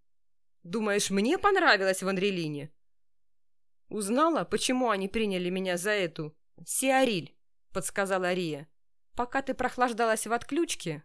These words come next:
я услышала много интересного". Но никто даже словом не обмолвился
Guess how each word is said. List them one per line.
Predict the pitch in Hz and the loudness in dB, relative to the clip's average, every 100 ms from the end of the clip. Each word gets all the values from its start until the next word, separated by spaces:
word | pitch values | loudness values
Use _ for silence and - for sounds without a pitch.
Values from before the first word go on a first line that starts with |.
| - | -8
я | 170 254 | -2 0
услышала | 269 - 302 320 294 | 0 -4 -4 0 0
много | 277 269 254 | 2 0 0
интересного". | 294 277 311 254 - 247 247 254 _ _ _ _ | 0 0 0 0 -2 -4 -6 -10 _ _ _ _
Но | 180 208 | -6 -4
никто | 226 233 - 320 - | -2 -4 -4 -4 -4
даже | 180 233 247 | -4 -2 -2
словом | - 269 269 185 165 | -4 -2 -2 -2 -4
не | 165 | -4
обмолвился | 170 170 226 262 175 170 - | -4 -2 -4 -4 -6 -6 -8